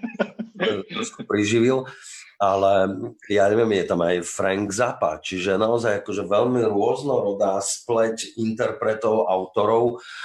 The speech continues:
a, e, multirozmýšľajúcich, e, muzikantov, ktorí, e, ktorým toto niečo, niečo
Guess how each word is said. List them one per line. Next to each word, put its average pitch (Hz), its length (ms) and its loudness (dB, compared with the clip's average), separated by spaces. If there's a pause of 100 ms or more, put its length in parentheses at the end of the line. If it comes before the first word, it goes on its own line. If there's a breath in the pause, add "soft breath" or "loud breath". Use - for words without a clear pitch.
(160 loud breath)
a, 90 440 2
e, 87 260 2 (420 loud breath)
multirozmýšľajúcich, 104 1400 0
e, 76 60 -6 (580)
muzikantov, 101 720 -2
ktorí, 101 600 -2 (360 loud breath)
e, 98 80 0 (320)
ktorým 101 320 0
toto 101 640 0
niečo, 104 960 2
niečo 95 800 0